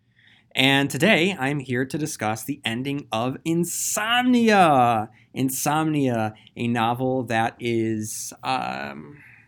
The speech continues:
not widely adored by, uh, King fans out there. There are definitely a lot of detractors. However, there are, are a lot of supporters, um,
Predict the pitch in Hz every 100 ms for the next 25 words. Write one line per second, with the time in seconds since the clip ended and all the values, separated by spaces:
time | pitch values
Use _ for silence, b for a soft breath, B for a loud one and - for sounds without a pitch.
0 | B _ _ _ 170 160 226 302 349 -
1 | _ _ _ _ _ _ _ _ _ 175
2 | 180 208 190 180 185 202 214 226 226 214
3 | 160 143 127 110 110 - - 127 123 110
4 | 107 101 113 - 107 104 101 104 107 120
5 | 117 95 101 - 107 104 104 98 98 -
6 | 107 104 - 98 95 104 107 196 185 143
7 | 123 110 104 101 101 98 117 107 107 98
8 | 87 - 92 143 160 113 110 107 95 101
9 | 110 107 107 113 104 104 98 92 101 -
10 | _ - 104 - 117 113 - 139 131 104
11 | 92 95 - B B B B B - 101
12 | 98 98 101 104